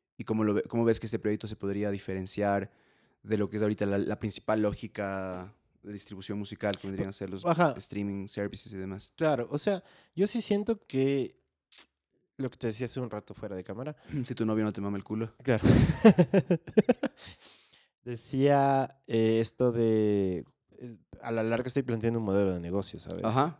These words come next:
Speaker 2: Ajá. Y yo te iba a preguntar, por ejemplo, ¿cuáles son tus modelos de negocio?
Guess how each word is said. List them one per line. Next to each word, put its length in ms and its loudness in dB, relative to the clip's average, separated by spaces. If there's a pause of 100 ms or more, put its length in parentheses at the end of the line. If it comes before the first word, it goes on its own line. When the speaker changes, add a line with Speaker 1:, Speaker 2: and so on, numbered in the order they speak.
Speaker 2:
Ajá. 300 -14 (760)
Y 140 -2
yo 120 8
te 100 0
iba 60 8
a 40 4
preguntar, 400 0
por 100 -2
ejemplo, 420 -4 (300)
¿cuáles 180 -2
son 120 -2
tus 140 -8
modelos 340 2
de 80 -4
negocio? 640 0